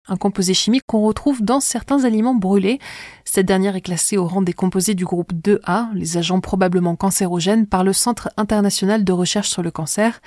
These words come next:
et une étude de deux mille quatorze suggère qu'elle pourrait également être neurotoxique. Aïe. Du côté du goût, si la lyophilisation permet de conserver la majeure partie des arômes,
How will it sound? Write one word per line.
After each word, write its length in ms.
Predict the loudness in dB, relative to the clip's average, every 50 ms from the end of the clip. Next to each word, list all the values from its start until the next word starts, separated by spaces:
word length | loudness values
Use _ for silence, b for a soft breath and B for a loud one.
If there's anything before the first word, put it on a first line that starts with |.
| B B B B B B 2
et 60 | 4
une 140 | 4 4 4
étude 220 | 2 2 0 0
de 80 | 2 2
deux 120 | 2 4
mille 180 | 4 2 2 0
quatorze 320 | -2 -2 0 0 -2 -2
suggère 420 | -4 -4 -6 -4 -2 0 -2 0
qu'elle 140 | -2 -2 -4
pourrait 300 | -2 -2 -2 -2 -2 -2 -2
également 400 | 0 0 0 0 2 2 0 0
être 260 | 0 -2 -2 -2 0
neurotoxique. 760 | 2 2 2 2 0 -2 -4 -4 -6 -6 -6 -10 -16 -18 -20 _ _ _ _ _ _ _ _
Aïe. 260 | -2 -2 -2 -2 -6 -12 _ _ _ _ _ _ _ _ _
Du 140 | -4 -2 -2
côté 220 | 0 2 2 2
du 120 | 2 2 0
goût, 220 | 0 2 0 0 0
si 240 | -2 -2 -2 0 2
la 100 | 2 2
lyophilisation 760 | 2 2 2 0 0 0 0 2 2 2 2 2 2 0 0
permet 280 | 0 0 0 0 0 0
de 80 | 0
conserver 500 | 0 0 0 0 0 0 0 2 2 2
la 140 | 2 2 0
majeure 400 | 0 0 0 0 0 0 0 0
partie 320 | -2 -4 -4 -2 -2 0
des 180 | 0 2 0 0
arômes, 360 | 0 2 2 4 4 2 0